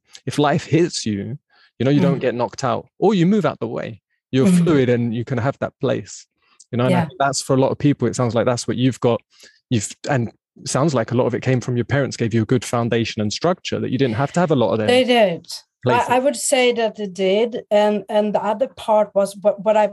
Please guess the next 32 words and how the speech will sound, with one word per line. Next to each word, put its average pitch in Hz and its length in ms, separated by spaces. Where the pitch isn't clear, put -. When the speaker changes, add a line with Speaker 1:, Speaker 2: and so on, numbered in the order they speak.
Speaker 2:
like, 190 220
know 202 300
now 196 640
and 190 480
going 202 360
through 190 220
a 180 80
lot 180 220
of, 180 200
my 208 180
biggest 226 360
trauma 202 380
is 208 260
actually 185 500
the 175 160
adoption, 180 600
like, 180 260
being 220 280
separated 185 760
from 180 260
my 170 140
birth 165 360
mom 269 440
at 196 200
that 185 280
age. 185 360
And 196 120
then 202 160
I 208 80
knew 208 440
I 190 100
was 190 380